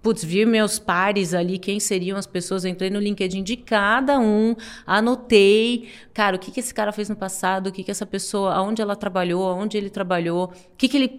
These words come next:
coloca que ele tá fazendo nas ais. É, é bom, você vai conversar com uma pessoa, você já sabe, assim, puta, esse cara tem vinte e dois anos de empresa, né? Ele tem um conhecimento muito grande. O que que eu vou trair,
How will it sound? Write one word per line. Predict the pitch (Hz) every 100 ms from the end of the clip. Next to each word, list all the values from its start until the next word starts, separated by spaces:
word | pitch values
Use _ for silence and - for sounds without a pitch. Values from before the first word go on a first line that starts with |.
| -
coloca | - 214 208 220 226
que | 220
ele |
tá | 202 185
fazendo | 202 190 196
nas | 185 175 175
ais. | 170 175 175
É, | 208 214 -
é | 220
bom, | 202 254 247 143 -
você | - 208
vai | 208
conversar | 220 233 220 220
com | 196
uma | 196
pessoa, | 190 180 220
você | 226
já | 220 214
sabe, | - 208 214 226 - - - -
assim, | 202
puta, | - 214 -
esse | -
cara | 208
tem | 262
vinte | 226 196 254 247
e |
dois | 214 190
anos | 190 185
de | 180
empresa, | 175 175 170 143 127
né? | 135 139 143
Ele | 135 143 147 160
tem | 156 196
um |
conhecimento | 208 214 208 202 220
muito | 226 226
grande. | 202 190 180
O |
que | 240
que | 311
eu |
vou | 262
trair, | 262 202 180